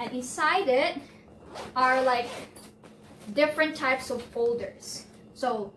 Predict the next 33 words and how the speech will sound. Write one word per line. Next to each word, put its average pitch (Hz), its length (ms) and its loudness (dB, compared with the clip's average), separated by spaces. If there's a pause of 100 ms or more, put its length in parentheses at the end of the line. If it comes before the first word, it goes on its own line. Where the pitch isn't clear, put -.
(140)
let's 269 200 0
say 247 220 2
this - 480 -6 (300)
pink 330 300 -6
folder, 302 720 2 (680)
I 240 60 -10
have 254 260 4
it - 80 -4
for 240 160 -8
a 220 80 -4
different 240 480 -8
purpose 247 400 -6
of 208 180 -10
different 240 400 -6
types 226 300 -2
of 202 120 -8
documents. 226 680 -8 (380)
For, 240 140 -6
like, 220 280 -4
green 302 320 0
folder, 311 560 4
I 214 160 -8
also 240 180 -10
have 226 240 -4
it - 160 -8
for 226 100 -8
a 214 40 -6
different 226 380 -8
purpose. - 600 -2 (680)
For, 233 100 -6
like, 214 200 -4 (480)
yellow 294 520 6 (120)
folder, 233 580 -2